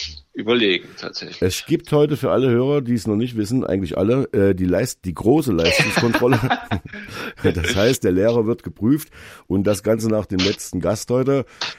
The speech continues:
Speaker 2: Da werden dir die Fra-, die Fragen kriegst du nach dem, äh, Thomas Löwe Interview. Kriegst du dann die Fragen gestellt, drei Fragen. Und du bist natürlich darauf angewiesen, dass dir die Hörer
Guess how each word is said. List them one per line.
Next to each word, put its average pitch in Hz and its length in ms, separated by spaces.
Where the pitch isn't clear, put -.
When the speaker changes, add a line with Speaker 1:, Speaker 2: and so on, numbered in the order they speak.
Speaker 2:
Da 104 180
werden 113 260
dir 110 180
die 104 120
Fra-, - 280
die 101 120
Fragen 151 360
kriegst - 280
du 147 200
nach 127 360
dem, 143 460
äh, 117 240
Thomas 113 400
Löwe 90 420
Interview. 76 360
Kriegst - 320
du 117 100
dann 101 300
die 104 100
Fragen 90 360
gestellt, 76 380
drei 92 140
Fragen. 85 260
Und 90 120
du 104 60
bist 135 200
natürlich 127 320
darauf 92 180
angewiesen, 135 480
dass 98 180
dir 104 120
die 95 160
Hörer 131 400